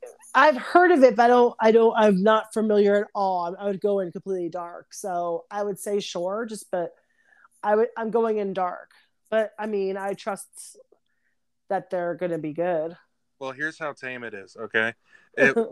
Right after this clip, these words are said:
Speaker 1: <laughs>
Speaker 2: released in ninety-one, and it's aimed towards, I would say kids, but it's kind of a little bit mature for kids.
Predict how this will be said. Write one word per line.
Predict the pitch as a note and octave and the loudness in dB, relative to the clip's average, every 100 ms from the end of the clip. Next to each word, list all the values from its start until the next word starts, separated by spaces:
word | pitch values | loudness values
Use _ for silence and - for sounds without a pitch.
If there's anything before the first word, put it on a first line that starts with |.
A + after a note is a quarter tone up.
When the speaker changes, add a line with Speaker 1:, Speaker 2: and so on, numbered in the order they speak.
| - _ | -10 _
Speaker 1:
<laughs> | _ _ _ | _ _ _
Speaker 2:
released | B2 C3 C3 C#3 | -6 -4 -4 -6
in | |
ninety-one, | C3 C3 C#3 C#3 B2 B2 | -4 -4 -4 -4 -6 -6
and | B2 | -6
it's | A#2+ A#2 - | -8 -8 -12
aimed | B2 B2 B2 - | -12 -10 -12 -16
towards, | - - D#3 D#3+ E3 D#3+ D#3+ C#3+ - _ _ _ _ _ | -16 -4 -2 0 2 2 2 -6 -20 _ _ _ _ _
I | C3 | -6
would | A#2+ D#3+ E3+ | -4 -6 -6
say | F3+ | -6
kids, | E3+ - D3+ C#3+ - | -6 -6 -8 -8 -8
but | B2+ | -6
it's | A#2+ - - | -6 -10 -20
kind | - B2+ B2 | -10 -8 -6
of | A#2+ | -6
a | A2+ | -8
little | A#2 A2+ | -10 -8
bit | A2+ A2 | -10 -10
mature | A2 - A2+ | -14 -6 -4
for | G#2+ G#2+ | -4 -8
kids. | - - A#2+ C3 C3 - | -10 -8 -6 -6 -12 -20